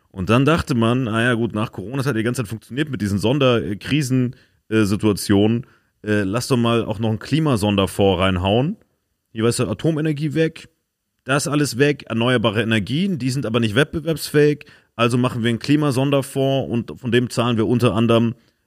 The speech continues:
äh, beispielsweise, also die jetzt auch Probleme kriegen, äh, Deutsche Bahn, Streckenausbau wäre davon gezahlt worden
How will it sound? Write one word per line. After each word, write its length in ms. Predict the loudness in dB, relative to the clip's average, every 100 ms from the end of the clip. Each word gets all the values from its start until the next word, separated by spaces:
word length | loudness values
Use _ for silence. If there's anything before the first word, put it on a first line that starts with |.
| _ 0
äh, 140 | 2
beispielsweise, 720 | 4 2 0 -4 0 2 2 -2
also 240 | -8 -12
die 140 | -4 -2
jetzt 100 | 0
auch 160 | -2
Probleme 320 | 0 2 2
kriegen, 300 | 4 2 2 -2
äh, 160 | -4
Deutsche 260 | 0 -2 -2
Bahn, 240 | 0 0
Streckenausbau 600 | 0 -2 -2 -6 -2 0
wäre 100 | 2
davon 180 | 2 -2
gezahlt 340 | -8 -8 -6 -4
worden 200 | -6